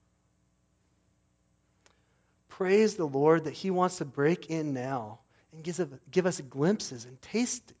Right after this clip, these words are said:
of the coming kingdom. Well, today, um, we're going to,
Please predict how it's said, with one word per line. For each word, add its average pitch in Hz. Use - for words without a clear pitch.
of 139
the 139
coming 170
kingdom. 127
Well, 180
today, 185
um, 160
we're 196
going 196
to, 143